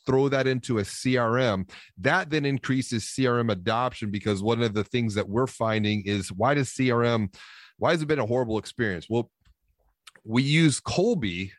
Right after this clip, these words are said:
as, as a, as a measure of a person's natural operating system.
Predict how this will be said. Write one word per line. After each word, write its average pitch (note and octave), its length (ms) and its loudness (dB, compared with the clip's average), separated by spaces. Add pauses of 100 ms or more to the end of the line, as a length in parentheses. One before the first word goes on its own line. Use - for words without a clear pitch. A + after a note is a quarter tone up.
(100)
as, A2 220 6
as A2 260 4
a, G#2+ 220 4
as A2 160 2
a G#2+ 60 6
measure B2 800 2
of A2 520 0 (120)
a G2+ 40 -4
person's G#2+ 520 0
natural G#2 560 2
operating G2 600 0
system. - 640 -6